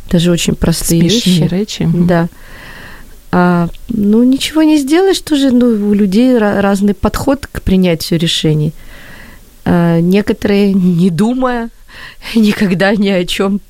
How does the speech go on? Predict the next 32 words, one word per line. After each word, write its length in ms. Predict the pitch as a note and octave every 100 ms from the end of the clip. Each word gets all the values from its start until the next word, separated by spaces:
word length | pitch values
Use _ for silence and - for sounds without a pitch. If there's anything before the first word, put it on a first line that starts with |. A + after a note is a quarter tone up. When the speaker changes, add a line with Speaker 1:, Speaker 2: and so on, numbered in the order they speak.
| -
Speaker 1:
интуитивно 720 | F#3+ G3 - G#3 - G#3 G3+
принимают 580 | F3 F#3 F3+ F3+ F3 F3
решения, 400 | F3 - F#3 E3+
они 180 | E3 E3
оказываются 680 | D#3 F3+ F#3 F3+ E3+ - F3
и 80 | G3+
правильными, 600 | G#3+ G#3+ G#3+ F#3+ F3+ F3
и 40 | F3
неправильными. 640 | E3 F#3 F#3 F3+ E3+ D#3 D3+ - - - - -
Есть 200 | F3 -
люди, 180 | G#3+ G#3
которые 400 | G3+ F#3+ G3+ G3+ -
очень 380 | G#3+ B3 - C#4
много 280 | C4 A#3 G#3+
анализируют, 720 | G#3 F#3+ F#3 E3+ F3+ F3 E3+
знаете, 380 | F3 G3 G#3 G#3+
на 120 | E3+
десять 320 | E3 F#3+ E3+
шагов 340 | - F3 F3 E3+
вперед, 380 | - F3 G3+ F3
Speaker 2:
Мгм. 360 | D#3+ D#3+ F#3 - -
Speaker 1:
но 100 | G3
где-то 300 | E3+ F#3+ G3
может 280 | G3 F3+ E3+
закрасться 500 | E3+ - F3+ - F3+
маленькая 460 | E3+ E3 E3 - E3+
ошибка, 400 | - A3 - E3+
которая 300 | - E3+ E3
просто 320 | F3 E3+ E3+
приведет 480 | - E3+ D#3+ D#3+ F3
не 120 | E3
туда. 380 | - D3+ F#3